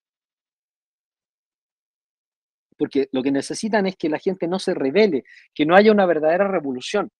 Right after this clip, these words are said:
Y para eso necesitan convencernos, eh, de, de que lo que nos están contando es cierto y que, y que no es culpa de ellos, es que, es que no, no tuvieron cómo detener a China. No hubo cómo detener a China. Tratamos de vencer a,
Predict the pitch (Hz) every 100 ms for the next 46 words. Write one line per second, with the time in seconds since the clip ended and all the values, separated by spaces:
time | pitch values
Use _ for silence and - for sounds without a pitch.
0 | _ _ _ 139 127 160 196 196 214 190
1 | 170 - 170 135 - 202 233 262 - 220
2 | 156 247 - _ _ _ _ _ _ _
3 | _ 165 160 156 147 139 139 151 135 135
4 | 147 139 131 135 139 139 - 202 190 190
5 | 175 175 240 220 - 123 135 - 139 139
6 | 151 - - 208 175 160 220 120 127 139
7 | 143 135 - - 135 139 147 143 - _
8 | _ 170 185 190 196 156 202 185 175 156
9 | 156 151 - 180 135 _ _ _ _ _
10 | _ 170 190 170 170 190 175 151 143 147
11 | 143 - 139 135 _ _ _ _ _ _
12 | _ _ _ _ _ - 160 170 226 214
13 | 196 170 175 202 185